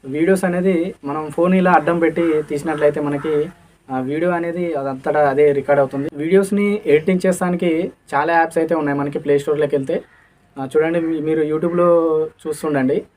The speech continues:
చాలా వరకు అయితే యూట్యూబ్స్ అయితే మన కైన్ మాస్టర్ కానివ్వండి, విఎన్ యాప్ కానీ, వీడియో గురు కానీ చాలా యాప్స్ అయితే, ఆ, సింపుల్గా ఎడిటింగ్ చేస్తానికి అయితే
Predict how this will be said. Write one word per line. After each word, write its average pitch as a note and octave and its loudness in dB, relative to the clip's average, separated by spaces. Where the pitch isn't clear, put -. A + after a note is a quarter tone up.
చాలా D#3 -2
వరకు F3+ -2
అయితే F3 0
యూట్యూబ్స్ D#3 -4
అయితే D#3+ -4
మన D3 -4
కైన్ C#3+ -2
మాస్టర్ D3 -2
కానివ్వండి, C#3+ 0
విఎన్ C#3+ 0
యాప్ C#3 -2
కానీ, C#3+ -4
వీడియో C#3 2
గురు C#3 0
కానీ C#3 -2
చాలా C3+ 2
యాప్స్ C#3 0
అయితే, C#3 -4
ఆ, - -6
సింపుల్గా F#3 4
ఎడిటింగ్ D#3 2
చేస్తానికి D3+ -2
అయితే D3+ 0